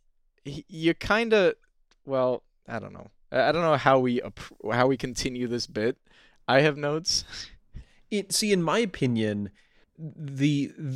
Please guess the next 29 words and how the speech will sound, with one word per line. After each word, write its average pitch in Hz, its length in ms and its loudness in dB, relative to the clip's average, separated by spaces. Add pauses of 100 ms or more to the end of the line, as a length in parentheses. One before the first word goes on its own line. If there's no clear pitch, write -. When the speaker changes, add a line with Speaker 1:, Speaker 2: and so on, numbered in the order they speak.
(360)
Speaker 2:
the 151 180 0
requirement 147 960 4
for - 300 0
us 131 220 4
to, 127 560 0 (300)
to 131 280 -4
deem 131 460 0
a 117 60 0
character 120 380 0
to - 160 -8
be 123 200 0
a 117 60 0
fucker 156 560 -2 (640)
is 143 260 4
that 139 320 4 (460)
they 147 280 4
don't, 147 460 2 (300)
th-, 143 140 -6 (100)
is 151 180 2
that 156 180 4
they, 160 300 2 (500)
they 151 200 4
do 151 240 2
bad 165 320 2
things 107 760 -2 (300)
for 135 720 2 (300)
usually 190 540 2
selfish 147 600 2
reasons, 101 840 -6